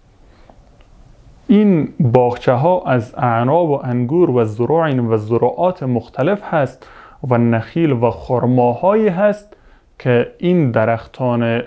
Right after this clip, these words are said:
متفاوتی از خرما و باغچه ها و انگور، اینها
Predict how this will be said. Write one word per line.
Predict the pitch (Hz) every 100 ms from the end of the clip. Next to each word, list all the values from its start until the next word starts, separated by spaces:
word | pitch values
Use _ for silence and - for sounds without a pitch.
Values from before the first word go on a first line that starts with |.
| -
متفاوتی | 135 117 113 117 - 120 117 - 120
از | 113 -
خرما | - 131 117 123 143 143 117
و | 120 113
باغچه | 113 113 113 - 123
ها | 120 147 139 117
و | 120 113 113 -
انگور، | 123 113 113 151 143 - - - - _ -
اینها | 127 123 143 196 208